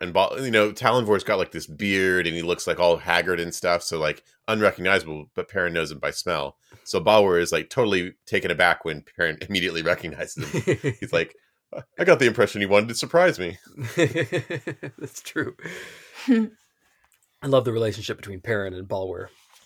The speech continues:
Speaker 1: Me too.
Speaker 2: So, so Talonvor has a lead on an army of Seanchan with Domine. So, speaking of Perrin going dark,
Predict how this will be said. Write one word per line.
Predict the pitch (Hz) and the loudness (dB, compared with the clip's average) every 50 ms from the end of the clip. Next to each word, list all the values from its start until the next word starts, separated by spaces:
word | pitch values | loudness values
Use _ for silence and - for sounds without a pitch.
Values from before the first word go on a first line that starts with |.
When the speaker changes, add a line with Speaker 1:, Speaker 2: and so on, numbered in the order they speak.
| _ _ _ _ _ - _ _ - _ _ _ 85 | _ _ _ _ _ -20 _ _ -20 _ _ _ -14
Speaker 1:
Me | 85 85 87 85 | -10 -8 -8 -8
too. | - - 67 62 64 | -10 -10 -10 -6 -2
Speaker 2:
So, | 117 117 - | -2 -2 -2
so | - - 123 123 | -2 -4 -4 -4
Talonvor | 123 - 139 160 180 175 143 135 139 131 131 131 - - | -4 -4 -2 0 0 0 0 2 4 4 4 2 0 -4
has | 107 117 127 120 113 107 | -6 0 0 0 0 0
a | 110 117 | -2 -6
lead | 117 120 160 180 139 117 110 107 107 - - - | -4 -4 -2 -2 -2 -2 -2 -4 -4 -4 -4 -4
on | 110 110 110 104 | -4 -4 -4 -4
an | 104 - _ - | -6 -8 _ -4
army | 120 139 175 180 175 175 165 160 | -2 0 0 0 0 0 2 2
of | 147 123 | 2 0
Seanchan | - - 147 143 135 123 - - 92 90 92 95 | 2 2 2 2 2 0 -2 -8 -8 -10 -10 -6
with | 107 123 117 - - | -4 -6 -6 -4 0
Domine. | - 117 113 107 98 90 85 71 82 110 _ _ _ _ _ _ _ _ _ _ _ _ _ _ _ _ _ _ _ _ _ | 0 0 0 0 -4 -8 -12 -16 -16 -18 _ _ _ _ _ _ _ _ _ _ _ _ _ _ _ _ _ _ _ _ _
So, | _ - - 113 101 98 92 _ _ _ _ _ | _ -8 -6 -6 -6 -6 -8 _ _ _ _ _
speaking | _ - - - - 135 123 131 123 113 | _ -18 -12 -2 0 0 0 2 0 -2
of | 98 - | -2 -2
Perrin | - 113 117 110 110 107 104 | -2 0 0 2 2 0 2
going | 113 110 107 101 98 95 | 2 2 2 2 0 -2
dark, | 98 113 113 - - - _ - | 0 0 0 0 -2 -6 _ -20